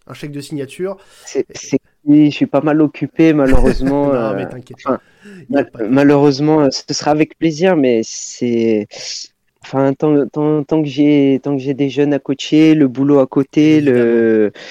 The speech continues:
Speaker 2: et en tant que licencié, euh, sur le plan amateur, c'est, c'est vrai que c'est assez,
Speaker 1: Bien
Speaker 2: euh,
Speaker 1: sûr.
Speaker 2: assez compliqué de pouvoir s'engager là-dessus.
Speaker 1: Non, mais t'inquiète pas, il y, il y aura un temps pour tout,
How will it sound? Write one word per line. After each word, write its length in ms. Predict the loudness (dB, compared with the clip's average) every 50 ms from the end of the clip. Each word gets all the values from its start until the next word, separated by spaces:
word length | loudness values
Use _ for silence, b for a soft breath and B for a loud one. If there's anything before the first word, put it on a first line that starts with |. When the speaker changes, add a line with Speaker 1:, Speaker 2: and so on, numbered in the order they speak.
| B B B B _ -2
Speaker 2:
et 100 | 0 0
en 120 | 0 0
tant 180 | -2 -2 -4 -6
que 160 | -4 -2 -2 0
licencié, 760 | 2 2 0 -2 -2 -4 -6 -6 -6 -8 -6 -2 -2 0 0
euh, 580 | 0 0 -2 -2 -2 -2 -2 -2 -2 -2 -4 -4
sur 280 | -6 -8 -10 -10 -8 -8
le 60 | -8 -8
plan 240 | -6 -4 -2 0
amateur, 680 | 0 0 0 -2 -4 -4 -2 -2 -2 0 -2 -2 -4 -6
c'est, 320 | -8 -10 -10 -8 -8 -8 -8
c'est 180 | -8 -10 -10 -8
vrai 120 | -8 -8 -10
que 60 | -12
c'est 140 | -12 -14 -14
assez, 280 | -14 -14 -10 -8 -8
Speaker 1:
Bien 80 | -8 -8
Speaker 2:
euh, 20 | -10
Speaker 1:
sûr. 340 | -12 -16 -18 -16 -16 -14 -12
Speaker 2:
assez 180 | -8 -6 -4 -2
compliqué 360 | -2 -2 -2 -4 -4 -4 -4
de 40 | -4
pouvoir 260 | _ -4 -6 -4 -6
s'engager 460 | -6 -8 -8 -4 -4 -4 -2 -2 -2 -2
là-dessus. 360 | -2 -4 -6 -8 -10 -12 -12 _ -16
Speaker 1:
Non, 260 | -14 -12 -12 -10 -10 -12
mais 100 | -12 -14
t'inquiète 380 | -14 -16 -16 -16 -14 -16 -16 _
pas, 120 | -20 -20 -20
il 140 | -20 -20 -20
y, 140 | -18 -18 -16
il 40 | -14
y 60 | -14
aura 180 | -10 -8 -6 -6
un 80 | -6 -6
temps 200 | -8 -10 -12 -10
pour 200 | -12 -14 -16 -14
tout, 200 | -16 -16 -16